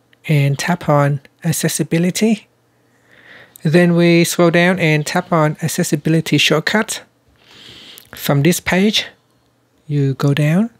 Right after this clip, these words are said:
and tap on Voice Control. This will allow you to add the voice control shortcut to the menu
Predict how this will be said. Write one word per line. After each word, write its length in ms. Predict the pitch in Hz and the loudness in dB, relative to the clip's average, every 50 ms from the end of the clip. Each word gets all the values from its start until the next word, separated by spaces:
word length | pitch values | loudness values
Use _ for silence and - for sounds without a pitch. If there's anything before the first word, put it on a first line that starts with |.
| _ _ _ _ _ _ - _ _ _ - - - - - - _ _ | _ _ _ _ _ _ -20 _ _ _ -20 -20 -20 -20 -20 -20 _ _
and 300 | - 180 170 170 175 170 | 0 2 4 4 4 2
tap 240 | - - 208 208 - | 0 -2 -2 0 2
on 240 | 190 175 175 175 - - _ - | 2 2 2 2 -2 -6 _ -8
Voice 340 | 143 - 151 151 160 156 - | -2 0 2 2 2 0 -2
Control. 580 | - - 147 - - 160 170 190 220 233 214 - _ _ _ | -4 -4 -4 -2 0 2 2 2 2 0 -2 -6 _ _ _
This 240 | - 185 202 - - | -2 -2 -2 -2 0
will 120 | 175 165 - | -2 0 2
allow 240 | 143 143 143 151 147 | 2 2 2 2 2
you 100 | 151 151 | 0 0
to 180 | - - 175 | -2 -2 -2
add 240 | - 175 185 - - | 0 0 0 0 0
the 60 | - 151 | -2 -2
voice 280 | 135 - 147 147 - | 0 0 0 0 0
control 420 | - 151 139 143 - 175 190 208 190 - - _ - | -2 -4 -2 -2 0 0 2 2 0 -2 -4 _ -10
shortcut 500 | - - - 160 - - - 339 - - - _ _ - - - - - - - - _ _ - | -6 -4 -4 -2 -2 -2 -2 -4 -4 -6 -16 _ _ -20 -20 -20 -20 -20 -20 -20 -20 _ _ -6
to 100 | - 156 | -4 0
the 100 | 147 156 | 0 2
menu 360 | 151 160 170 185 208 220 | 4 4 4 4 4 4